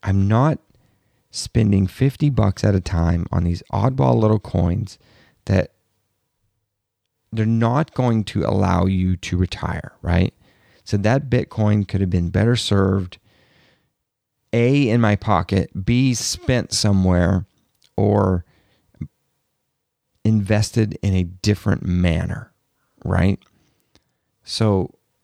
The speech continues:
I'm not gonna do that anymore. I'm not gonna get into that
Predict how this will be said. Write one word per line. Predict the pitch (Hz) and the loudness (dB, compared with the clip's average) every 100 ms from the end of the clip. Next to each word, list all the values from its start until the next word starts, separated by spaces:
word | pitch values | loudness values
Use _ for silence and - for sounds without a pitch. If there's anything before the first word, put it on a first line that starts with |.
| _ | _
I'm | 98 95 98 101 | 0 2 2 2
not | 104 101 98 | 2 0 0
gonna | 101 | 0
do | 92 98 | 2 0
that | 95 90 | 0 0
anymore. | 92 95 - - - _ | -2 -4 -6 -10 -16 _
I'm | 95 92 | -4 0
not | 101 107 - | 0 0 -2
gonna | 107 101 92 - _ _ _ _ _ _ _ | -2 -2 -4 -8 _ _ _ _ _ _ _
get | 120 113 | -4 -2
into | 110 110 95 104 | 0 0 0 -2
that | 95 95 90 - | 0 0 0 -4